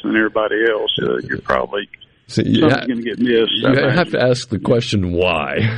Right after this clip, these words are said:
Speaker 2: <laughs>
Speaker 1: Right. That's
Speaker 2: And,
Speaker 1: right.
Speaker 2: and that's, that's important to do. But Seabrook has wonderful, wonderful products. Um, yeah, Benjamin Moore Paints is, is really one of your, uh, leaders in, in, in what you sell and what you stand for.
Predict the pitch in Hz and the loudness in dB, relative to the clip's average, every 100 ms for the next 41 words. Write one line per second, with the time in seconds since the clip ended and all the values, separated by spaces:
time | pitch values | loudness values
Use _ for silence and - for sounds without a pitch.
0 | - - 117 - 117 117 110 113 147 135 | -8 -2 -2 0 0 0 0 2 2 2
1 | 113 107 165 - - - _ - 127 151 | 0 -4 -8 -10 -18 -20 _ -4 -2 0
2 | 131 104 98 - 92 104 110 - 98 - | 0 -4 -6 -6 -2 0 0 -2 -2 -2
3 | 80 - 80 - 78 98 85 80 - - | -4 -4 -4 -4 -8 -4 -2 -2 -6 -14
4 | - 139 - - - - 190 185 170 117 | 0 0 0 -8 -4 0 2 2 0 0
5 | 95 85 101 135 160 123 90 87 104 117 | -2 0 2 2 2 0 -2 2 2 2
6 | 95 82 76 98 90 73 80 87 90 82 | 0 -2 -2 0 0 0 -4 -2 -2 -2
7 | 76 - - - - - - 92 - 90 | -4 -10 -18 -16 -4 -2 0 0 0 2
8 | 107 110 107 104 104 101 - 101 110 104 | 2 4 4 4 4 2 0 2 2 2
9 | 95 87 82 87 80 82 85 80 98 110 | 0 0 0 -2 -2 -4 -4 2 4 4
10 | 87 82 95 101 87 78 78 76 78 78 | 2 2 2 0 0 -2 0 0 0 0
11 | 73 - 95 120 117 90 85 82 82 92 | -2 -2 2 2 2 0 0 -2 -2 -2
12 | 80 90 85 85 - 85 - 85 80 85 | 0 0 2 0 0 -2 2 2 2 -2
13 | - - - 85 85 - - - 92 107 | -8 -12 -2 0 2 0 -2 0 0 0
14 | - 78 | -2 -2